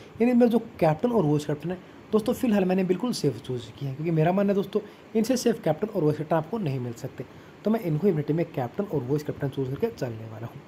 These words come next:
बाकी दोस्तों मेरी final team है, इसमें जो भी change update होगा आपको Telegram पर बता दिया जाएगा। बाकी final team भी आपको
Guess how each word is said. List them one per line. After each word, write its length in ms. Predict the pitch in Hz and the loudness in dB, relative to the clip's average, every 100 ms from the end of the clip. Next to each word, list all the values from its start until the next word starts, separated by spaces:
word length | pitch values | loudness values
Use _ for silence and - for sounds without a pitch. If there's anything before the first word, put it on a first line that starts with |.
| - - - | -20 -18 -4
बाकी 180 | 170 | 2
दोस्तों 200 | 202 196 | 4 4
मेरी 120 | 208 196 | 4 4
final 280 | 190 190 | 4 2
team 160 | 190 175 | 2 2
है, 80 | 180 | 2
इसमें 240 | 185 196 | 2 2
जो 140 | 147 202 | 4 4
भी 100 | 233 | 4
change 240 | - 147 | 2 0
update 260 | 123 123 127 | 0 -4 -6
होगा 160 | 131 147 - - - - | -6 -8 -14 -20 -18 -8
आपको 180 | 156 196 | -2 0
Telegram 420 | 156 151 143 139 | 2 2 2 0
पर 120 | 180 | -2
बता 260 | 151 123 117 | -4 -6 -6
दिया 180 | 120 120 | -6 -6
जाएगा। 160 | 117 | -4
बाकी 160 | 135 139 | -6 -6
final 320 | 147 135 175 | -4 0 0
team 180 | 185 147 | 2 0
भी 80 | 139 | 0
आपको 220 | - | -2